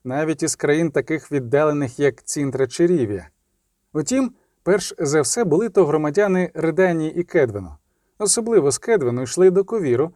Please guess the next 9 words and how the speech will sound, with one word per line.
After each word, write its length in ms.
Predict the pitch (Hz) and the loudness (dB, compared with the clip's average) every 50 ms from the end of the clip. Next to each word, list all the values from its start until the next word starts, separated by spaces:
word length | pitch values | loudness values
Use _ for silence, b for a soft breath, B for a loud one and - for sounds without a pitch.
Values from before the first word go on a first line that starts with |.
| b b b b | b b b b
цілі 380 | - - 156 185 214 214 208 | -10 -6 -4 -4 -2 -2 -4
кавалькади 720 | 196 - - 170 151 143 135 120 - - 131 139 143 160 | -4 0 0 0 2 2 0 -2 -2 0 0 0 2 0
вершників. 640 | 165 156 139 113 - - - 117 117 - 131 123 - _ _ _ _ _ _ - | 0 0 0 -2 -2 -6 -10 -10 -8 -6 -8 -8 -8 _ _ _ _ _ _ -6
Пліткували 600 | - 143 135 - _ - 120 123 139 151 151 143 | 0 0 0 0 _ -4 -2 0 2 2 0 0
навіть, 280 | 139 135 143 147 147 - | 0 -2 -2 -2 -4 -6
що 180 | - - 151 | -6 -8 -6
на 120 | 147 143 123 | -4 -4 -6
чолі 300 | - - 131 143 156 156 | -2 -2 -2 0 2 2
однієї 600 | 139 113 113 110 113 143 185 214 180 127 - | 2 0 0 -6 -2 0 2 4 4 2 2